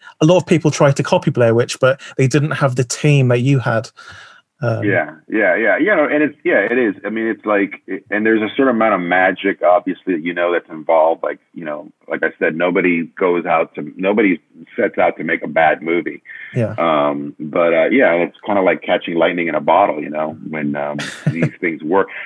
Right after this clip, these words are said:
Speaker 2: And, you know, and, and, you know, you guys used a formula that, that had been used previously,
Speaker 1: Mm-hmm.
Speaker 2: um, to a certain extent, but you
Speaker 1: Yeah.
Speaker 2: guys, like, elevated and you r-, really, like,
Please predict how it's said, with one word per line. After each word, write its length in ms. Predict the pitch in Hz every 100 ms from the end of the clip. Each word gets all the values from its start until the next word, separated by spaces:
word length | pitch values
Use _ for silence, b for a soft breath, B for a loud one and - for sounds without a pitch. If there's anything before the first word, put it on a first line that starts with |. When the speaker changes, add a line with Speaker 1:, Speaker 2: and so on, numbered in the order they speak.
| B
Speaker 2:
And, 160 | 147 151
you 120 | 226
know, 140 | 156
and, 200 | 123 123 127
and, 320 | 127 113 110
you 60 | 170
know, 80 | 160
you 180 | 120 175
guys 220 | 170 120
used 160 | 120 104
a 80 | 104 -
formula 320 | 107 104 101
that, 280 | 95 90 90 _ 95
that 220 | 98 95
had 180 | 101 90
been 160 | 92
used 300 | 98 110 -
previously, 760 | - 135 131 101 - 85 82 82 B B B -
Speaker 1:
Mm-hmm. 80 | 127
Speaker 2:
um, 420 | 87 85 85 87 -
to 80 |
a 60 | 101 -
certain 200 | 180 127
extent, 540 | 90 - 92 92 92
but 160 | 110 98
you 120 | 120
Speaker 1:
Yeah. 40 | 139
Speaker 2:
guys, 320 | 123 98 87
like, 240 | 92 85 -
elevated 640 | 104 123 107 85 82 80
and 140 | 82 82
you 300 | 87 87 92
r-, 60 | 85
really, 380 | 139 170 151 110
like, 420 | 95 87 -